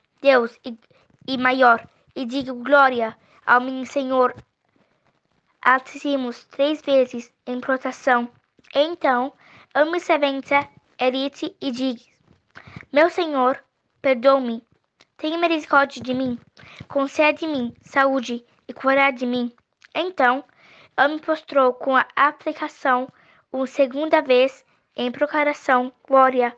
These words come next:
a meu Senhor", o turismo três vezes. Então,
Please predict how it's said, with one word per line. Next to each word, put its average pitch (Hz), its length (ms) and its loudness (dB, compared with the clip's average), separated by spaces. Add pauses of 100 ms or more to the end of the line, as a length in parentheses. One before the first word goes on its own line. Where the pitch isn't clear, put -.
(100)
a 254 60 -16
meu 254 160 -6
Senhor", 254 480 -6 (420)
o 269 160 0
turismo 277 540 -2
três 269 320 0
vezes. 240 420 0 (320)
Então, 277 520 0